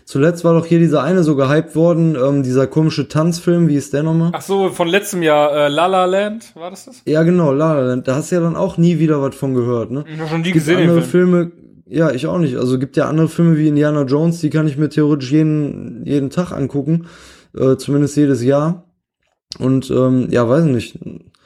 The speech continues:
Speaker 2: Jetzt nehmen wir
Speaker 1: Sind
Speaker 2: mal
Speaker 1: halt
Speaker 2: zum
Speaker 1: auch
Speaker 2: Beispiel
Speaker 1: irgendwie
Speaker 2: wieder, weil
Speaker 1: strange.
Speaker 2: ich, ich hab erst, vor zwei Wochen kam ich wieder auf die Idee, wieder meinen Lieblingsfilm zu gucken, Die Verurteilten, weil er auf
Speaker 1: Ja.
Speaker 2: Netflix ja auch ist. Aber ich guck ihn mir mal wieder an und hab ich, hab ich schon mal nachgeguckt, der hat ja keinen Oscar gewonnen, nix.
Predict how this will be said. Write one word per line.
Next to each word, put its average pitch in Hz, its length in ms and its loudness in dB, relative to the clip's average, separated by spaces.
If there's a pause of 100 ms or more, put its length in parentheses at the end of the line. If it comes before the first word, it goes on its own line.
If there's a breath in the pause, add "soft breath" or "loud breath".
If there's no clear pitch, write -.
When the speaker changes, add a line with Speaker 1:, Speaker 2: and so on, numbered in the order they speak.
(180 soft breath)
Speaker 2:
Jetzt 175 160 -4
nehmen 214 120 2
wir 233 60 4
Speaker 1:
Sind - 80 0
Speaker 2:
mal - 100 2
Speaker 1:
halt - 100 2
Speaker 2:
zum - 60 0
Speaker 1:
auch - 40 2
Speaker 2:
Beispiel 202 240 2
Speaker 1:
irgendwie 185 200 0
Speaker 2:
wieder, 202 220 2
weil 165 200 0
Speaker 1:
strange. - 140 -16
Speaker 2:
ich, - 200 -6
ich 170 120 -4
hab 196 140 -4
erst, 196 280 -2
vor 170 200 -8
zwei 196 220 0
Wochen 196 160 0
kam 185 200 -2
ich 180 100 -6
wieder 190 80 0
auf 175 100 -4
die 160 140 -12
Idee, 175 260 0
wieder 156 160 -2
meinen 156 180 -4
Lieblingsfilm 151 500 -4
zu 135 140 -12
gucken, 160 280 -8
Die 143 100 -4
Verurteilten, 151 720 -2 (800 soft breath)
weil 139 140 -2
er 143 80 2
auf 143 60 0
Speaker 1:
Ja. 147 80 2
Speaker 2:
Netflix 170 340 0
ja 143 120 2
auch 139 100 0
ist. - 240 -8 (520 soft breath)
Aber 170 200 2
ich 175 80 -6
guck 196 140 -2
ihn 208 80 2
mir 190 100 2
mal 180 140 2
wieder 175 200 4
an 208 120 0
und 170 80 2
hab 180 80 2
ich, 180 140 -6 (140)
hab 151 80 -10
ich 170 80 -12
schon 185 80 -8
mal 175 80 0
nachgeguckt, 190 360 -2
der 151 80 -8
hat 170 100 -4
ja 175 60 -2
keinen 180 180 -10
Oscar 254 300 -6
gewonnen, 131 260 -4
nix. - 260 -10